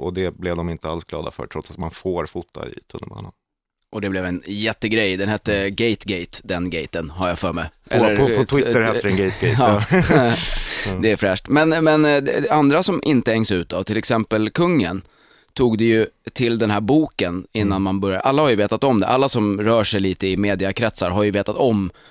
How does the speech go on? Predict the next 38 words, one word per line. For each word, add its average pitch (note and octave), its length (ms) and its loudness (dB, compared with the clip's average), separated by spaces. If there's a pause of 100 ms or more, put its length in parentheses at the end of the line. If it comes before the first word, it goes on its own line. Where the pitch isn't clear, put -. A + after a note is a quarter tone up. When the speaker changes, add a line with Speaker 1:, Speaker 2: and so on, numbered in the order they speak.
(140)
Speaker 2:
att - 200 -4
kungen G2+ 400 2
har F#2+ 100 0
knullat F#2 340 -4
runt G2 320 -2
väldigt F#2+ 380 -2
länge. G2+ 480 -2
Speaker 1:
Alla G#2+ 200 0
som A2+ 140 -2
jobbar F#2+ 160 0
som G2 160 -2
servitriser G#2 640 -2
i G2 60 -2
Stockholm G2+ 440 -4
också, - 200 -6
Speaker 2:
Ja, C3 180 4
Speaker 1:
som F#2 200 -2
Speaker 2:
alltså B2 200 2
Speaker 1:
har G#2+ 60 4
gjort G2+ 80 4
Speaker 2:
det, C3+ 100 4
Speaker 1:
de G2 60 4
Speaker 2:
det - 80 2
är - 60 2
ju B2+ 80 4
Speaker 1:
senaste B2 120 6
Speaker 2:
mer C#3 80 6
Speaker 1:
tjugo C3+ 120 6
Speaker 2:
eller A#2+ 120 4
Speaker 1:
åren, A2+ 100 4
Speaker 2:
mindre A2 100 2
Speaker 1:
tror G#2+ 60 -2
jag. G#2 60 0
Speaker 2:
så G#2+ 80 0
här A#2 220 2
allmän, G2+ 420 0
eh, F#2+ 200 -2 (420)
kunskap. G#2+ 520 0